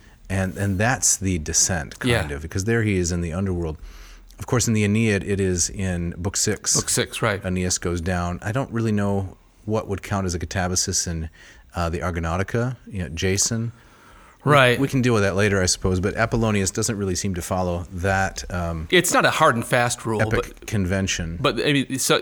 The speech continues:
Speaker 2: either a kind of literal descent or, like you're saying in the Iliad, it's a kind of a metaphorical descent. And me-, also in the Iliad, too, we have,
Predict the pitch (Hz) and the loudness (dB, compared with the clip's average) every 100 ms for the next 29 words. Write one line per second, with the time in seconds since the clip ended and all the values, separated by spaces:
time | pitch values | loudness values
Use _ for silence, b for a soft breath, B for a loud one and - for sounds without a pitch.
0 | - 143 127 120 120 123 127 147 156 147 | 0 0 0 0 0 0 0 2 4 4
1 | 135 127 - 127 120 - 120 113 - 131 | 2 0 0 0 0 -2 0 2 2 0
2 | - 120 110 110 107 107 - 117 107 104 | 0 -2 0 -2 -2 -2 0 0 0 -4
3 | - - 107 101 110 104 - 110 107 - | -6 -6 -4 -2 -2 -2 -4 -4 -4 -4
4 | 98 101 101 98 B B B 147 139 143 | -10 -8 -8 -10 B B B 2 2 6
5 | 143 - 135 113 131 123 110 - 113 110 | 4 6 2 2 2 2 0 -2 0 0
6 | 104 - | 0 -6